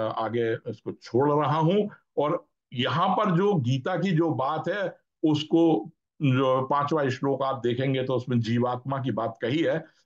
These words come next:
तो बाबा ने तो बहुत सरल से कह दिया कि "होई है सोई जो राम रची राखा", वही होगा जो, अ, राम ने रचा है। अब मैं और भी चीजें मैंने लिखी थी, उनको मैं छोड़ रहा हूं।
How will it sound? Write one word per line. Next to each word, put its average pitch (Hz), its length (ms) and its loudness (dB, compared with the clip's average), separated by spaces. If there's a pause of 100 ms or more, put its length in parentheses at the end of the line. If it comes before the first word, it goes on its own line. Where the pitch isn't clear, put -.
तो 156 300 2
बाबा 160 340 0
ने 160 180 -2
तो 156 140 -4
बहुत 147 220 -2
सरल 151 280 -4
से 147 120 -6
कह 135 200 -4
दिया 143 220 -2
कि 151 60 -2
"होई 160 300 -2
है 143 140 -2
सोई 139 280 -4
जो 117 160 -2
राम 127 360 -2
रची 107 220 -4
राखा", 104 480 -6 (260)
वही 127 200 -2
होगा 139 500 -2 (160)
जो, 117 320 -2
अ, 110 840 0 (280)
राम 117 440 0
ने 113 200 4
रचा 147 180 -4
है। 175 220 -2
अब 117 80 -2
मैं 117 320 -2 (720)
और 127 180 -2
भी 123 100 -2
चीजें 117 260 -2
मैंने 117 160 0
लिखी 110 280 0
थी, 135 140 -4
उनको 113 200 -2
मैं 110 140 -2
छोड़ 110 300 -2
रहा 139 100 0
हूं। 196 160 0